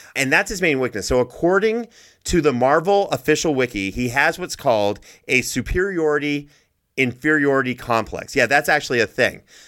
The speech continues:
So again, according to the Marvel, uh, wiki, Loki's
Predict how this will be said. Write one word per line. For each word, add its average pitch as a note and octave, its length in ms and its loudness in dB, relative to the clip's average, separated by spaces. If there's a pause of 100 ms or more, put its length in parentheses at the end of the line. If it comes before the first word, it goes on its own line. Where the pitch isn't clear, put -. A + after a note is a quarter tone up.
(120)
So C#3+ 280 2
again, C#3+ 200 2
according D#3 280 0
to - 20 -4
the E3+ 60 -4
Marvel, C#3 580 -2
uh, A2 260 4
wiki, G#2 440 0 (260)
Loki's D3+ 540 -2